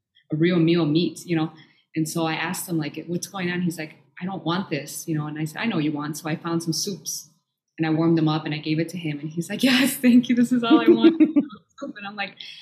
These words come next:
Speaker 1: if we could just communicate, but we forget that,
Speaker 2: Mm.
Speaker 1: especially as nurses, constantly having this long list to do, that we forget, why are we here?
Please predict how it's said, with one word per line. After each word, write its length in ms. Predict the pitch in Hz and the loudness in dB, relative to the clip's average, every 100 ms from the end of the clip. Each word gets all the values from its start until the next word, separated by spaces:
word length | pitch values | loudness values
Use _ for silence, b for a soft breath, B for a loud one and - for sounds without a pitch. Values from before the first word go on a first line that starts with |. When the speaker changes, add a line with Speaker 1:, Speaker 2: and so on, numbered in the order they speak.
| B _ | B _
Speaker 1:
if 80 | 202 | 0
we 100 | 285 | 2
could 120 | 330 | 4
just 280 | 349 320 - | 2 0 -4
communicate, 840 | - 208 220 262 - 175 156 - - _ - | 0 4 4 2 0 -2 -2 -8 -20 _ -6
but 240 | 175 - _ _ _ _ _ _ _ _ _ - | -6 -8 _ _ _ _ _ _ _ _ _ -2
we 240 | 208 240 - | 2 2 2
forget 560 | 233 165 190 220 - | -2 0 -2 -2 -4
that, 280 | 180 - - _ _ _ _ _ _ | -6 -6 -10 _ _ _ _ _ _
Speaker 2:
Mm. 140 | 190 175 | -10 -8
Speaker 1:
especially 680 | 175 180 - 190 175 156 - | -4 -4 -4 -2 -2 -2 -4
as 160 | 165 160 | -4 2
nurses, 720 | 156 165 - 143 139 - - _ _ _ _ _ _ _ - | 2 2 -2 -8 -8 -12 -18 _ _ _ _ _ _ _ -8
constantly 720 | 175 175 - 185 180 175 160 - _ _ _ _ - | -4 -4 -2 0 2 2 -2 -14 _ _ _ _ -10
having 200 | 170 170 | -2 0
this 140 | 160 156 | 0 0
long 240 | 156 160 | 0 2
list 160 | 165 160 | 0 -2
to 60 | 156 | -6
do, 320 | 151 156 165 | -2 0 0
that 120 | 156 147 | -2 -2
we 100 | 156 | -4
forget, 540 | - 156 156 156 156 - | -4 -6 -2 -4 -4 -10
why 200 | 156 165 | -6 -6
are 80 | 180 | -2
we 80 | 165 | -4
here? 560 | - - 175 156 - | -6 -6 -4 -4 -6